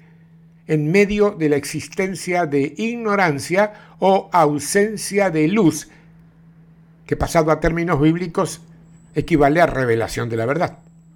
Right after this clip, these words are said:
Jesús dijo que el día llegará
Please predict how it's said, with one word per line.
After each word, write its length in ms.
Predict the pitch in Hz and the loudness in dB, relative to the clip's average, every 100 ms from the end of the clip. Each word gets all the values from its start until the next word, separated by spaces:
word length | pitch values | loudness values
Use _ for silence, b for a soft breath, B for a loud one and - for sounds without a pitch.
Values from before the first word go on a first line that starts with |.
| - - _ _ - - - _ - _ - b b b - | -20 -20 _ _ -20 -20 -20 _ -20 _ -20 b b b -8
Jesús 400 | - 160 226 208 | -4 0 0 0
dijo 300 | 233 214 214 | 0 -2 0
que 80 | 151 | 0
el 100 | 151 | 0
día 220 | 214 165 | 2 2
llegará 600 | 196 190 165 135 - | 2 2 2 0 -4